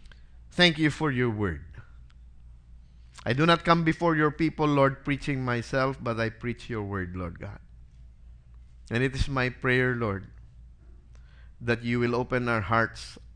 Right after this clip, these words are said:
and our minds and our eyes to the truth of your word. Lord, I pray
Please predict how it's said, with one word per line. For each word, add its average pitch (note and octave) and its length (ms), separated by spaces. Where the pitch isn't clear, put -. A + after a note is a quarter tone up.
and G#2 120
our G#2 120
minds A2 420
and G#2+ 160
our G#2+ 140
eyes F2+ 560
to A#2+ 120
the A2 140
truth G#2+ 440
of G2 160
your F#2 220
word. E2+ 260
Lord, B2+ 220
I A#2 120
pray A2+ 480